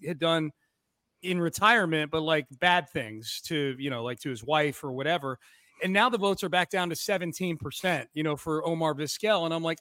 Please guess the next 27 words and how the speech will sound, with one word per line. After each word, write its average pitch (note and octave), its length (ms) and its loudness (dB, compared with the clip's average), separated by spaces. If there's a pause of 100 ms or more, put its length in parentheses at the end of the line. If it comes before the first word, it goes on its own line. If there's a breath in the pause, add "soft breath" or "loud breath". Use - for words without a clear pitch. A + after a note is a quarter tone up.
"Okay." F#3 380 0
I F3 60 0
mean, G3+ 160 0
that, G#3 140 0 (280)
the F#3+ 80 -2
things C#4+ 280 -2
he A#3 140 -2
was F#3 200 -4
being G3+ 180 -2
accused G#3+ 420 -4
of E3+ 120 2
were E3 120 -2
really, F#3 280 0
really D#3+ 240 -2
bad. F#3+ 340 0 (640)
So G#3 600 2 (460)
if G3+ 240 2
somebody B3 340 0
gets G#3 220 -2
into A3+ 220 -2
the A3+ 100 2
Hall A3+ 220 2
of A#3 100 -4
Fame, A#3 580 0
and F3+ 160 0
then G3 140 2
if G3 100 -2